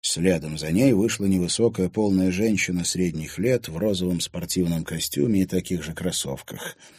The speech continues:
Она сразу напомнила Тимофею поросенка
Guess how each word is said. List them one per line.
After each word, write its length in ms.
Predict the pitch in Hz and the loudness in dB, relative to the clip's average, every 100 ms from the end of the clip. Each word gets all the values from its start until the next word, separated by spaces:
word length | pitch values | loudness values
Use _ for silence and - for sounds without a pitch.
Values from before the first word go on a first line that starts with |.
| _ | _
Она 200 | 80 90 | 0 2
сразу 380 | 90 95 107 95 | 2 4 4 4
напомнила 520 | 90 85 101 95 90 | 0 0 2 4 2
Тимофею 500 | 82 85 82 95 95 | 0 -2 -2 0 0
поросенка 920 | 82 82 80 - 82 107 98 87 76 | 0 -4 -4 -2 0 2 0 -2 -4